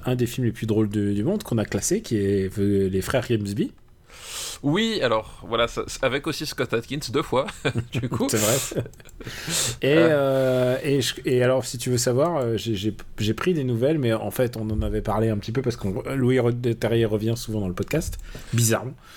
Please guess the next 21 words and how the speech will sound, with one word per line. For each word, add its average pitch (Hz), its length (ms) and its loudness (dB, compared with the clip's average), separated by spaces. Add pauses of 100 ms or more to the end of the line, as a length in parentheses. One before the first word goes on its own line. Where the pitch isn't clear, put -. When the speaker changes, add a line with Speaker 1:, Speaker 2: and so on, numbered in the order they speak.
(140)
Speaker 2:
Et, 156 60 4
et 156 100 -2
créat-, 113 180 4
Speaker 1:
Euh, 113 140 2
Speaker 2:
et 151 100 0
créateur, 151 420 -2
enfin 117 200 -2
co-créateur 131 640 -2
de, 110 100 -4
euh, 107 1200 -4
pas 123 120 0
créateur, 135 280 0
mais 120 140 0
réalisateur 123 520 0
de, 107 200 -2
de, 101 320 0
des 107 160 0
épisodes 110 240 -2
de 107 80 -2
Lupin 139 240 0
aussi, - 460 -4